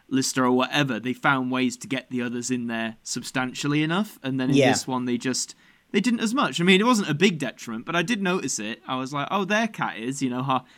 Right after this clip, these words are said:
Speaker 1: with ten minutes left to go or whatever. But, um, what do you
Speaker 2: Yeah.
Speaker 1: think about this whole idea that Crichton has? 'Cause, you know, he believes he'll go to Silicon Heaven, as it's called, and the,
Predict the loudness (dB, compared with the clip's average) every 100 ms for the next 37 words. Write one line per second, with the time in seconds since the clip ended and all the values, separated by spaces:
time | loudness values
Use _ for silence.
0 | _ _ -20 -20 -20 -2 0 2 0 0
1 | 0 -4 -4 -6 -6 -8 -6 -4 -2 -2
2 | -2 -4 -6 -8 -6 -4 -6 -8 -18 -20
3 | -20 _ _ _ 0 2 4 6 6 4
4 | 0 2 2 4 2 2 2 2 2 -4
5 | 0 0 0 -2 0 2 0 -4 -2 2
6 | 4 8 8 8 4 0 -2 -2 -2 0
7 | -2 0 -2 0 2 2 0 -2 0 -2
8 | -2 -6 -10 -12 -10 -8 -10 -12 -8 -6
9 | -6 -6 -6 -6 -4 -6